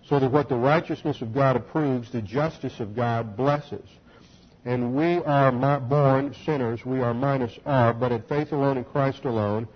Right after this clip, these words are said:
among the forty things that God does for us, He imputes to us the perfect righteousness of Jesus Christ. And when God the Father looks at that perfect righteousness of Jesus Christ, He declares us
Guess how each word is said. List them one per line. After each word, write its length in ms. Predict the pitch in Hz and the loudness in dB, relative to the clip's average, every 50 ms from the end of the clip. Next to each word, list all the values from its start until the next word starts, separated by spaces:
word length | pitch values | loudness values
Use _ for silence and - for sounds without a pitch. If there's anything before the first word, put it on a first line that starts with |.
| - - - - - - - - - - - _ _ _ - | -20 -20 -20 -20 -20 -20 -20 -20 -20 -20 -20 _ _ _ -8
among 300 | 120 127 139 143 147 139 | -4 2 2 2 2 2
the 80 | 123 117 | -2 -4
forty 320 | - - 165 165 156 147 | -2 0 0 0 0 -2
things 380 | - - 156 147 147 147 135 - | -2 -2 -2 0 0 -2 -4 -4
that 160 | 131 120 117 | -6 -4 0
God 300 | 127 143 135 135 127 123 | 2 2 2 2 2 2
does 240 | 117 143 151 151 - - | 2 4 4 2 2 -2
for 220 | - 131 117 113 | -4 0 2 2
us, 180 | 113 120 123 - | 2 2 0 -2
He 100 | - 139 | -4 -4
imputes 440 | 123 117 117 - - 170 170 165 - - - | -4 -4 -6 -6 -4 -4 -4 -4 -8 -8 -6
to 160 | 170 143 123 | -2 0 0
us 200 | 120 123 120 - - | 0 0 -2 -4 -8
the 80 | 131 | -8
perfect 380 | - - 151 147 - 143 - - | -4 -4 -4 -4 -4 -8 -6 -2
righteousness 680 | 135 139 135 135 131 - 110 - - 107 98 101 - - - - - - - - - - - - | -2 0 0 -2 -4 -8 -14 -10 -8 -8 -8 -8 -10 -16 -20 -20 -20 -20 -20 -20 -20 -20 -18 -10
of 120 | 113 110 98 | -8 -8 -6
Jesus 340 | 92 117 113 98 92 95 - | -4 -4 -4 -4 -6 -10 -16
Christ. 380 | - - 127 117 101 - - - - - - - - _ _ _ _ - - - - - - - - | -8 -6 -4 -4 -4 -6 -10 -16 -20 -20 -20 -20 -20 _ _ _ _ -20 -20 -20 -20 -20 -20 -10 -4
And 180 | 127 131 123 | -2 -2 0
when 140 | 139 135 123 | 0 0 0
God 260 | 117 147 160 165 156 | 4 6 6 6 6
the 60 | 156 - | 4 -2
Father 320 | - 160 156 151 139 127 | 2 4 4 4 4 2
looks 300 | 127 147 160 160 - - | 2 2 0 0 -2 -6
at 100 | 139 120 | -4 -2
that 180 | 135 127 123 - | -2 -2 -2 -2
perfect 340 | - 156 151 - 123 107 | -4 -4 -2 -4 -8 -6
righteousness 680 | 127 131 143 147 151 147 - 127 - - 131 120 110 - | -2 -2 -2 -2 -2 -4 -8 -14 -10 -8 -8 -8 -8 -8
of 100 | 117 104 | -12 -12
Jesus 340 | 92 120 131 143 123 120 104 - | -8 -8 -8 -6 -8 -10 -14 -16
Christ, 480 | - - 147 139 127 117 117 117 - - | -10 -8 -6 -4 -4 -4 -6 -8 -10 -10
He 80 | 127 120 | -10 -10
declares 540 | 107 107 - - - 156 156 151 131 117 | -10 -10 -14 -10 -8 -6 -4 -4 -4 -4
us 160 | 131 123 113 | -6 -8 -8